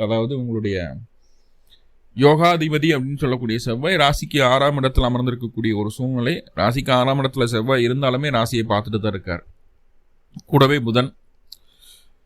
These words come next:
அடுத்ததாக ராசிக்கு ஏழாம் இடத்துல சூரியனும் சுக்கிரனும் இணைவு. களத்திரஸ்தானத்துல, களத்திரஸ்தானத்துல,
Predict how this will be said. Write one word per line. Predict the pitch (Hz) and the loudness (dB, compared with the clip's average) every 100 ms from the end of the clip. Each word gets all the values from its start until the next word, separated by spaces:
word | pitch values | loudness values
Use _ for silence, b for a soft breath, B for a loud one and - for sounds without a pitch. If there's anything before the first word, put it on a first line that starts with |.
| _ _ _ _ _ _ _ _ _ - | _ _ _ _ _ _ _ _ _ 2
அடுத்ததாக | 147 165 175 160 180 160 123 | 2 4 4 4 2 2 4
ராசிக்கு | 135 196 160 143 135 | 2 0 0 2 4
ஏழாம் | 160 180 151 | 4 2 2
இடத்துல | 131 151 156 117 101 - - | 0 2 2 2 0 0 0
சூரியனும் | 185 202 156 135 160 - | 2 2 2 0 -2 -4
சுக்கிரனும் | - 147 139 131 117 | 4 4 4 0 0
இணைவு. | 107 107 214 - _ _ _ _ _ _ _ _ _ _ _ _ - | 0 0 -2 -6 _ _ _ _ _ _ _ _ _ _ _ _ 2
களத்திரஸ்தானத்துல, | 156 147 151 135 - 123 110 151 170 | 4 4 2 2 2 2 2 -2 2
களத்திரஸ்தானத்துல, | 139 160 170 - 156 139 127 | 2 2 -2 2 2 0 2